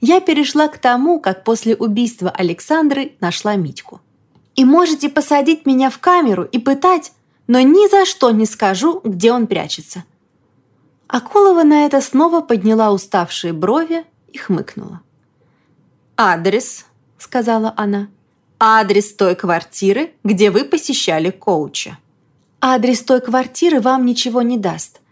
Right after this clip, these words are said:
Его там уже нету. И тётка жульничает. Люди оставили ей ключи от квартиры, а она её тайно сдаёт. Так что ни за что не признается".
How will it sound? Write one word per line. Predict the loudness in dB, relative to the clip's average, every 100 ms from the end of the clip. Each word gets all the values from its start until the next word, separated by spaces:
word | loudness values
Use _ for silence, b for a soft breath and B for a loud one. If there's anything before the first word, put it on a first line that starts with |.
| _ _
Его | -2 2 2
там | 2 0
уже | -2 -2
нету. | -2 -4 -6 -16 -20 _ _ _ _
И | -4 0
тётка | 2 0 0 0
жульничает. | 2 2 0 -2 -6 -8 _ _ _
Люди | 0 2 2
оставили | 0 2 2 2 0
ей | 0 0
ключи | -2 -4 -2 -2
от | -2 -2
квартиры, | -2 -2 -2 -4 -4 -6 b
а | -2 0
она | 2 0
её | 2 0
тайно | 0 0 0 -2
сдаёт. | 0 -2 -2 -6 -10 _ _ _
Так | -2 -2
что | -4 -2 -2 -6 -4
ни | 0 2
за | 0
что | -2 -2
не | -2 -4
признается". | -6 -10 -10 -10 -14 -18